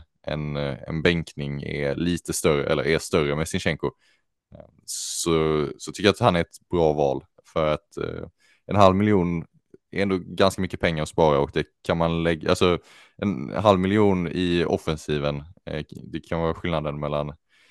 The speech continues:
ja, nu har Mbeumo gått upp i pris, så det är inte riktigt skillnaden mellan en Esse och en Mbeumo,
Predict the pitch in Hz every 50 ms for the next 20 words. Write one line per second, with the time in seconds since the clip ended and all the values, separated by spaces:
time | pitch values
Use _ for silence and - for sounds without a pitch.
0 | _ _ _ - - - - _ _ - 90 82 101 113 110 110 117 113 120 117
1 | 110 104 107 104 110 101 - - 101 95 107 107 117 120 120 127 127 - - 117
2 | 104 95 92 90 90 87 90 90 87 85 85 82 95 92 - - 80 73 - 82
3 | 80 80 82 78 85 80 78 73 71 67 69 71